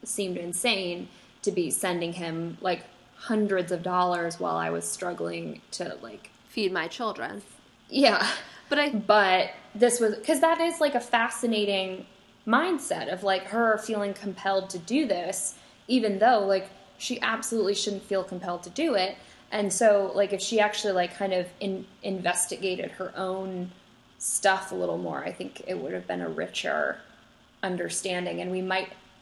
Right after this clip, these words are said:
Speaker 1: un-, or, like, we might be able to be like, "Oh, yeah, yeah, I kind of see how you would feel that way and want to still be in his life."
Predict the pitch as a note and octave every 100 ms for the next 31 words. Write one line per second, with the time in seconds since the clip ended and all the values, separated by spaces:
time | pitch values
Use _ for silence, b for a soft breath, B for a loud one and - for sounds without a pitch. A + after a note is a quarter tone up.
0 | _ - G#3 - - - _ _ - A#3
1 | A3+ A#3 B3+ B3 B3 A#3 - - G#3+ A3
2 | A3 G#3+ G#3 G3+ G3+ G3 F#3 F#3 - C4
3 | A#3 G#3 G3+ F#3+ F#3 F3+ F3 F3+ F#3 F3+
4 | F3+ - F#3 F3+ E3+ E3 F3 F3 E3+ E3
5 | D#3+ - - - - - _ - - G#3
6 | G3 F#3 F3 - F3 - E3+ D#3 D3 -
7 | - _ _ _ F#3+ F#3+ F3+ F3+ - F#3+
8 | F3 - E3 E3 F3 E3+ F3 E3 F3 E3+
9 | E3+